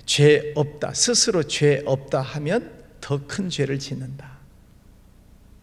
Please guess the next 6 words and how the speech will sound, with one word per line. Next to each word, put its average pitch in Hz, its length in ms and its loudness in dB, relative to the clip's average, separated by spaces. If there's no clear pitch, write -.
예, 117 100 -8
하나님께서 131 760 2
그를 127 560 2
심판하시겠다 131 1400 0
말씀을 131 480 -6
하십니다. 135 640 -6